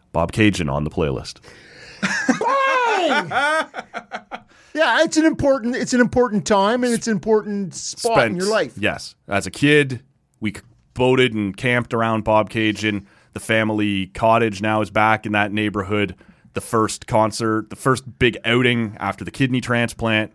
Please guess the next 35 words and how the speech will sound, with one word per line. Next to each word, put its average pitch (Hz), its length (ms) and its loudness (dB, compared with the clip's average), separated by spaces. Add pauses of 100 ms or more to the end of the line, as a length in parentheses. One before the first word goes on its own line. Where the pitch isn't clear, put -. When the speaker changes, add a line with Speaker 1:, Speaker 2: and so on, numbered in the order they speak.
(120)
Speaker 1:
was 98 240 -2
the 98 80 -4
Hip 113 400 0
in 123 200 0
Bob 117 280 4
Cajun. 98 560 -2 (720)
It's - 100 -10
on 69 100 -8
the - 80 -18
playlist - 460 -16
for - 100 -20
Speaker 2:
Okay. 170 200 -2
Speaker 1:
sure. - 80 -20 (360)
Speaker 2:
So 202 280 0
I 208 180 4
have 240 360 2
pretty 214 380 -4
much 156 400 -4
exhausted 156 1120 -4 (140)
Speaker 1:
Okay. 175 400 0
Speaker 2:
what, 220 300 0
what 233 200 0
I 269 140 2
have, 208 720 -2 (360)
but 208 140 0
I 202 140 4
do 240 340 0
have, 170 640 0 (180)
uh, 180 180 -2 (120)
uh, 202 180 0
some 180 220 -6
shots 190 480 -2
in 226 60 0
the 233 80 0
dark. 160 480 2